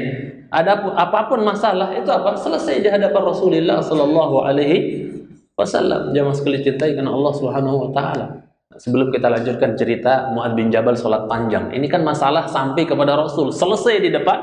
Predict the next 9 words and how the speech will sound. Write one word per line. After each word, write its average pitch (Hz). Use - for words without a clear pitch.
Rasulullah. 208
Ini 277
membuat 277
kakek-kakek 254
ini, 277
"Ya 165
Allah, 175
enak 185
ya 180